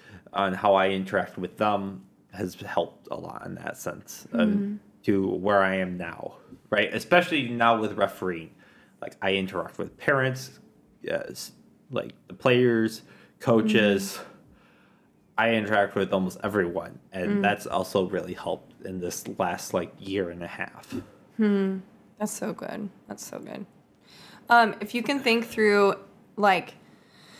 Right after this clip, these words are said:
Speaker 2: a few of those really special relationships in your life where you felt loved or accepted, how did you experience feeling loved and accepted besides the sit-down conversations?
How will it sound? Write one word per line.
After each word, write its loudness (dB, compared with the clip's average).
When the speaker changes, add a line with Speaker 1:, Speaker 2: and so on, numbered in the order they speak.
Speaker 2:
a 2
few 0
of 0
those 6
really 6
special 0
relationships 2
in 2
your 4
life 2
where 0
you -2
felt 2
loved 4
or 0
accepted, -2
how 4
did 2
you 2
experience -2
feeling 0
loved 0
and -4
accepted -2
besides 0
the -4
sit-down -4
conversations? -8